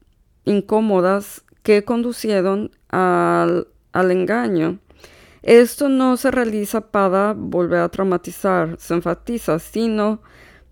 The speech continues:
para mostrar a la parte ofendida la capacidad que tiene, este, la parte que ofendió de ser abierto y honesto. También, este, Al-Salim les dice a sus clientes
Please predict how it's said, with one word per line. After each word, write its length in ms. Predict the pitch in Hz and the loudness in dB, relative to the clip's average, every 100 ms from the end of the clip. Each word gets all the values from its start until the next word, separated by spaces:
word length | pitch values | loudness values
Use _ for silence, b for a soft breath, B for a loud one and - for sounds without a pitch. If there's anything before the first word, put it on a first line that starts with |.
| _ - | _ 2
para 240 | 262 269 277 | 6 6 6
mostrar 680 | 285 - 254 220 220 226 - | 2 0 0 2 0 -2 -2
a 220 | 202 202 | 0 0
la 320 | 208 208 - | 0 -2 -2
parte 340 | 196 208 214 | 0 0 0
ofendida 680 | 226 240 226 220 190 196 220 _ b b b b b _ _ _ - | -4 -2 -4 -4 -2 -4 -4 _ b b b b b _ _ _ -2
la 240 | 208 202 | 2 2
capacidad 680 | 208 - 196 - 196 190 202 | 2 0 -2 -2 0 2 2
que 120 | 208 202 | -2 -6
tiene, 720 | - 190 185 185 185 196 - | -2 0 2 2 0 -2 -2
este, 420 | 170 170 - 165 | -4 -4 -4 -4
la 160 | 156 156 | -2 -2
parte 320 | 160 160 190 | -2 -2 -4
que 80 | 208 | -6
ofendió 480 | 208 220 208 202 - | -4 -2 0 -2 -6
de 320 | - 180 180 | -4 0 0
ser 640 | 180 - 170 175 190 - _ _ - | 0 -2 0 2 -2 -6 _ _ -2
abierto 480 | 185 175 165 160 180 | 0 2 2 2 0
y 60 | |
honesto. 500 | 165 135 - - 190 - b b b b b b b - | 0 0 -4 -12 -16 -18 b b b b b b b 0
También, 640 | 208 208 208 214 226 254 | 2 4 4 4 4 2
este, 300 | 233 214 - | -2 -4 -4
Al-Salim 440 | 208 240 208 208 202 | -4 -2 -2 0 0
les 200 | 208 208 | -2 -2
dice 460 | 180 - 208 202 - | -8 -4 -2 -2 -2
a 180 | 180 185 | -2 -2
sus 280 | - 202 - | -4 -10 -8
clientes 1040 | 202 180 175 185 - 170 175 175 - - | -2 2 2 2 0 0 0 -2 -8 -14